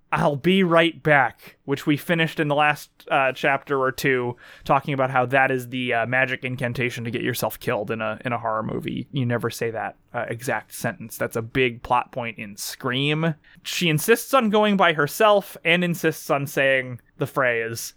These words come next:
just completely, like, okay, the phrase, whatever, we can be like, "Oh, I'm being defiant to your stupid horror movie bullshit," but she's going alone for no reason. They are not doing anything.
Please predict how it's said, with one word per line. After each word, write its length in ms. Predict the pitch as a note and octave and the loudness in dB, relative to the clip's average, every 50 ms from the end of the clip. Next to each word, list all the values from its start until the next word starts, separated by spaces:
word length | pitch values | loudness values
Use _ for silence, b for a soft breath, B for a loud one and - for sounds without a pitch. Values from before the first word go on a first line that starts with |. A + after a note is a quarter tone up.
| _ _ - | _ _ -2
just 280 | D3 D#3+ D3+ - - - | -2 -2 -2 -2 -4 -2
completely, 960 | - E3 D#3 - - F#3+ G3 G3+ F#3 F#3 F#3+ F#3+ F3 E3+ E3 D#3+ D#3 C3+ - _ - | -2 -2 -2 0 0 2 2 2 0 0 0 2 4 4 4 2 2 0 -6 _ -2
like, 240 | - G#3 G3+ - - - | 0 0 0 0 -2 -2
okay, 240 | G#3+ F3+ - E3 C#3+ | -2 2 4 2 4
the 120 | C#3+ D#3+ | 4 2
phrase, 460 | D3+ - - A#3+ A#3+ A#3+ A#3+ A#3 F#3 F3+ | -2 2 4 4 4 6 4 2 2 2
whatever, 460 | E3+ E3+ D#3+ D#3 D3+ C#3 C3 A#2+ A#2+ | 4 4 6 6 4 4 2 -4 -4
we 120 | C3 C#3 | -4 -2
can 120 | C#3 D#3 C#3+ | -2 0 0
be 80 | C#3 | 2
like, 160 | C3+ C#3 - | 2 2 2
"Oh, 60 | D#3 D3+ | 2 2
I'm 120 | D#3 D#3+ | 2 2
being 180 | D#3+ E3 D#3 D3 | 2 0 0 -2
defiant 420 | D3 C#3+ - C#3+ C#3 C#3 C#3+ - | -2 -2 0 0 0 0 -2 -6
to 100 | - C#3 | -6 -4
your 100 | B2 B2 | -4 -4
stupid 360 | - - - D3 C#3+ C#3 B2+ | -4 -2 -2 0 0 0 -2
horror 220 | B2 C3 B2+ B2+ B2 | 0 0 0 0 -2
movie 240 | B2 A#2+ A2+ A#2+ A#2 | -4 -6 -6 -6 -4
bullshit," 440 | G2+ B2 A#2+ A2+ - - A#2 - - | -2 -2 -2 -2 -2 -4 -6 -4 -4
but 140 | D#3+ - | -6 -4
she's 200 | - A3+ A3 F#3 | -2 0 0 0
going 340 | F3 E3 A3+ B3+ C4+ C4+ B3+ | 2 2 4 4 4 2 2
alone 520 | F#3 G3+ F3 D#3+ F3+ F3+ F3+ E3 D#3 D3+ F#3 | 2 2 4 4 6 6 6 4 4 2 0
for 240 | - E3 D#3+ D#3+ | 0 2 2 2
no 220 | D3+ D#3 E3 F3 F3+ | 4 6 6 6 6
reason. 500 | E3+ C#3+ D3+ G3 G#3 F3+ G3+ F#3 D#3 B B B B B - | 6 6 4 4 4 4 4 2 2 B B B B B 0
They 180 | F#3 C#4 D4 | 2 6 6
are 120 | D4 C#4+ C#4+ | 6 6 4
not 400 | C4 B3+ D4 E4 D#4 A#3+ - - _ _ D#3+ | 4 6 6 6 6 4 0 -6 _ _ -4
doing 420 | D3+ F3 G#3 C#4 E4+ E4 D4+ B3+ | 2 4 4 6 6 4 4 4
anything. 520 | G3 E3+ D#3 D3 - - D3+ C3 A#2 - | 4 2 2 0 0 0 0 0 -2 -4